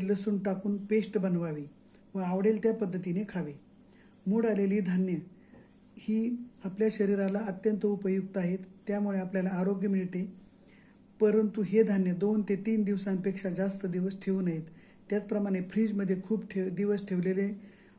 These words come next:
मोड आलेली धान्यही खाऊ नयेत. तसेच पोट बिघडल्यास हे खाणे लगेच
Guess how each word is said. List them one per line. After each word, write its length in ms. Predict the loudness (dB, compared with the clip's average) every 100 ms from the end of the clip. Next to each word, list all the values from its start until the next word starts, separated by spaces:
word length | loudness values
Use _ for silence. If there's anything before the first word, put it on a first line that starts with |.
| 0
मोड 180 | 2 2
आलेली 300 | 2 2 2
धान्यही 400 | 2 2 2 0
खाऊ 220 | -2 0
नयेत. 200 | 0 -2 -6 -14 -20 -20 -20 -4
तसेच 280 | -2 0 -2
पोट 240 | 2 4
बिघडल्यास 720 | 4 2 2 2 0 -2 -4 -14 -20 -20 -20 -4
हे 140 | -4 -2
खाणे 360 | -2 0 0
लगेच 360 | 0 0 -2 -4